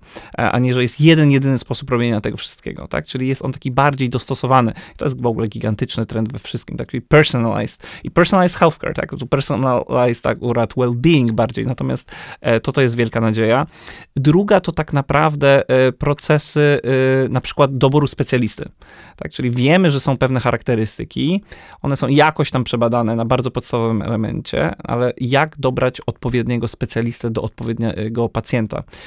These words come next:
Em, to radykalnie zmienia tak naprawdę efekty terapeutyczne i w ogóle to, y,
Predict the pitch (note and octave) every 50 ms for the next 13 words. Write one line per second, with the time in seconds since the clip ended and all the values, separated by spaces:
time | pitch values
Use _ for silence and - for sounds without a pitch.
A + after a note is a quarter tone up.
0 | - - - - - _ - - A2+ A#2 A2+ G#2+ B2 A#2+ B2 A#2 G#2+ A#2 A#2 A#2
1 | A#2 A#2 A2+ A2+ A#2 A#2+ A#2+ A#2+ A2+ - - - - - B2 A#2+ A#2+ - - _
2 | - B2 B2 B2+ C#3+ C#3 D3 C#3+ - D3+ D3 C3 B2 A2 A2 A#2 A2+ G#2+ - -
3 | - - G#2+ - A#2 A2 A2+ - A#2 A2 - - - - A2 - - - A2 -
4 | - A2 - A2 G#2+ - - A2 - - - - C#3 - - A2+ A2+ A#2+ A#2+ A#2+
5 | A#2+ A#2 A2+ - A#2 A2+ - - A#2+ A2